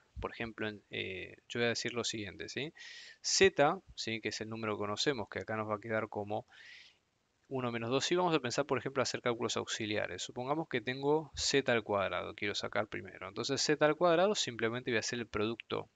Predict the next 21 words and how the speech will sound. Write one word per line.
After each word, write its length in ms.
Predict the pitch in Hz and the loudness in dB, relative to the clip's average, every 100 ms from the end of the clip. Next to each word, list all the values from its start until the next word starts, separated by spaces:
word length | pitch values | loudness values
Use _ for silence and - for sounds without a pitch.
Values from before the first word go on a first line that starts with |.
| - | -12
entre 260 | 104 104 | -10 -4
ambas 260 | 101 101 101 | -4 -2 0
z, 320 | 143 120 143 | 0 0 -2
¿sí? 300 | 147 113 131 - - - - - - | -2 -6 -8 -12 -16 -14 -14 -16 -6
Lo 100 | 107 | 2
que 60 | |
voy 60 | 117 | 6
a 20 | |
hacer 200 | 135 175 | 8 8
es 60 | 196 | 10
la 80 | 147 | 10
doble 220 | 131 123 | 8 6
distributiva 600 | 113 - 113 110 143 151 | 2 0 -2 0 2 2
común 300 | - 110 135 | 2 -2 -4
y 60 | 143 | -2
corriente, 540 | 117 104 98 - 101 | 0 0 -2 -6 -10
¿sí? 240 | 95 143 180 139 - | -2 0 0 -4 -6
Productos 400 | 107 107 104 110 | -4 -2 0 0
del 200 | 107 120 | 0 -4
primero 460 | - 113 101 98 95 | -8 -12 -6 -4 -4
con 200 | 95 | -6